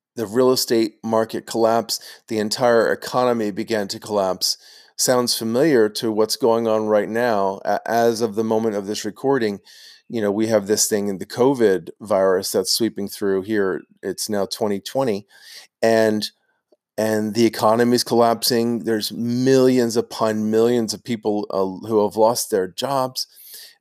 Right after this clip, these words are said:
Um, so it's a very similar situation, um, except,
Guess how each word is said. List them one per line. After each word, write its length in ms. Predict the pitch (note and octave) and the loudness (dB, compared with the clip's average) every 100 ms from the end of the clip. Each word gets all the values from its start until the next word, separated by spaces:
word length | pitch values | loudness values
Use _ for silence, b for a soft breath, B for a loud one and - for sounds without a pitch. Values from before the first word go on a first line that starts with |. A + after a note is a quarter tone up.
| _ | _
Um, 420 | A2 G2+ G2 F#2 F#2+ _ _ _ | -4 -2 -2 -6 -14 _ _ _
so 160 | - A#2 | 0 0
it's 180 | A2+ - | 0 -2
a 40 | |
very 240 | A#2 E3+ | 2 4
similar 440 | E3 - C#3 A#2+ G#2+ | 4 4 4 4 2
situation, 680 | - G#2+ A2+ A2+ B2 G2+ F2 B B B B - | -2 -6 -2 -2 -2 -8 -10 B B B B -8
um, 380 | G#2 G2 G2 G2 - | -4 -2 -4 -4 -2
except, 460 | G#2+ - A#2 - | 0 2 0 0